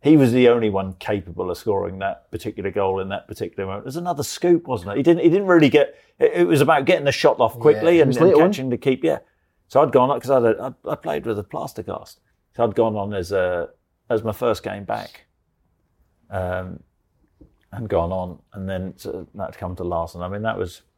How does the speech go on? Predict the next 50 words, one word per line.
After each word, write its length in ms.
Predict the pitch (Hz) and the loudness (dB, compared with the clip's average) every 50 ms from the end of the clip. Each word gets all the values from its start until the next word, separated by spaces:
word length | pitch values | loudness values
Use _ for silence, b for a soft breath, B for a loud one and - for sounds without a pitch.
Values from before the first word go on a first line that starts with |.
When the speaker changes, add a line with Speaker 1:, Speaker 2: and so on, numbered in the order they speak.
| _ _ | _ _
Speaker 1:
wh-, 260 | - 139 147 139 - | 0 2 2 2 2
what, 300 | 180 165 185 202 202 196 | 2 4 4 4 4 4
what 280 | 180 185 165 165 - - | 4 4 4 4 0 -2
the, 120 | 139 139 143 - - - | 0 0 0 0 2 2
the 120 | 147 127 | 2 2
truth 320 | - - 170 160 123 - 120 | 4 6 6 6 6 6 2
is, 100 | 110 95 | 2 4
that'd 160 | 123 117 107 | 4 2 4
have 40 | 104 | 2
been 100 | 110 107 | 0 0
a 40 | 110 | 2
massive 340 | 123 135 131 - - 98 85 | 2 0 0 0 -2 -2 0
disappointment 720 | 113 104 - - 87 85 _ _ - 110 104 95 85 95 95 | 0 -2 -2 -4 -10 -16 _ _ 0 2 2 2 -2 -4 -2
to 60 | 101 | 0
go 100 | 104 95 | 2 2
out 120 | 95 85 - | 2 0 -4
to 60 | 90 | -4
Boa 220 | 98 98 90 90 | -2 0 0 0
Vista, 360 | 85 95 90 - - 82 80 - _ | 0 -4 -6 -6 -8 -10 -10 -10 _
Speaker 3:
Mm-hmm. 300 | 113 117 113 117 117 117 110 - _ _ _ _ | -12 -12 -10 -10 -12 -12 -12 -16 _ _ _ _
Speaker 1:
with 140 | 110 98 85 | -6 -6 -6
the 60 | 90 | -4
greatest 260 | - - - - - | -4 -6 -6 -4 -6
Speaker 2:
After 240 | 120 120 113 - 127 | -8 -8 -4 -2 -2
Speaker 1:
respect 80 | 117 117 | 0 0
Speaker 2:
who 40 | 117 | 0
Speaker 1:
to 40 | 117 | -2
Speaker 2:
you'd 80 | 110 101 | -2 -4
Speaker 1:
them. 40 | 98 | -4
Speaker 2:
beaten 240 | 120 117 104 107 110 | -6 -6 -6 -8 -8
as 140 | 107 101 | -8 -4
well. 200 | 110 104 98 98 | 0 0 2 2
Speaker 1:
Yeah, 60 | 98 98 | 0 -2
yeah, 140 | 92 85 87 | -4 -6 -6
yeah. 140 | 90 92 85 | -6 -6 -8
Speaker 2:
Yeah. 120 | - - - _ b b b b b b | -8 -10 -16 _ b b b b b b
Was 80 | - 160 | 0 2
that 100 | 254 254 | 2 4
the 80 | 240 247 | 4 4
year 140 | 233 233 | 4 4
that 100 | 220 208 | 4 4
you 140 | 196 208 202 | 2 0 2
went 160 | 190 202 175 | 2 2 2
and 100 | 180 170 | 0 -2
played 340 | - 196 185 180 151 - - | -4 -2 -2 -2 -2 -4 -8
centre 280 | - - 180 170 - 165 | -4 -2 -2 -2 0 -2
mid 120 | 170 185 180 | -2 -2 -2
and 100 | 175 147 | -2 -4
centre 240 | - - 156 - 147 | -4 -4 -4 -2 -2
half 420 | 165 202 214 196 - - - - | 0 -2 -2 -4 -6 -14 -20 -20